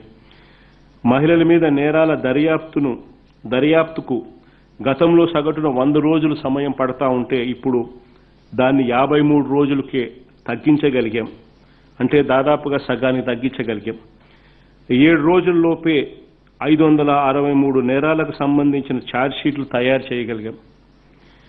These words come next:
సైబర్ నేరాలకు సంబంధించి పదహైదు వందల ముప్పై ఒక్క కేసుల్లోనూ, సెక్స్ పరమైన నేరగాళ్ల మీద పదకొండు వందల తొంభై నాలుగు కేసుల్లోనూ charge షీట్లను కూడా నమోదు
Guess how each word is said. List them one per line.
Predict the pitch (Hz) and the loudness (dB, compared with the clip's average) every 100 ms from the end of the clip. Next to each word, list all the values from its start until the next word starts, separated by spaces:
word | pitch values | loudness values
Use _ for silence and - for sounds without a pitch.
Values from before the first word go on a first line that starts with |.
| _ _ - - | _ _ -8 -2
సైబర్ | 143 151 160 151 | 0 2 0 0
నేరాలకు | 151 160 160 147 | 0 0 -4 -6
సంబంధించి | 151 151 147 147 139 151 | -4 -2 0 -2 -2 -8
పదహైదు | - 135 131 143 139 | -6 -6 -4 -4 -2
వందల | 135 135 131 | -4 -4 -4
ముప్పై | 127 123 127 127 | -4 -4 -2 -2
ఒక్క | 120 113 | -2 -6
కేసుల్లోనూ, | - 135 135 135 135 131 131 - - _ _ _ _ _ - - | -2 -2 -2 -2 0 -2 -2 -8 -20 _ _ _ _ _ -4 -2
సెక్స్ | 156 - 170 | -2 -2 0
పరమైన | 160 160 156 147 | 2 2 2 2
నేరగాళ్ల | 143 147 143 156 151 | 2 0 0 0 2
మీద | 147 147 | 2 2
పదకొండు | 143 - - 139 156 147 | -2 -2 -4 -2 0 0
వందల | 143 139 135 | 2 0 0
తొంభై | 135 127 127 127 | 0 0 2 2
నాలుగు | 127 123 | 0 0
కేసుల్లోనూ | 123 135 135 147 135 127 120 113 - - - _ - | 0 -2 0 0 2 2 0 -4 -14 -20 -20 _ -14
charge | - 120 127 - | -4 0 0 -2
షీట్లను | - 147 143 135 | -6 -4 -4 -4
కూడా | 131 131 127 117 - - - _ 117 | -4 -2 0 -2 -6 -20 -20 _ -6
నమోదు | 117 127 135 | 0 2 2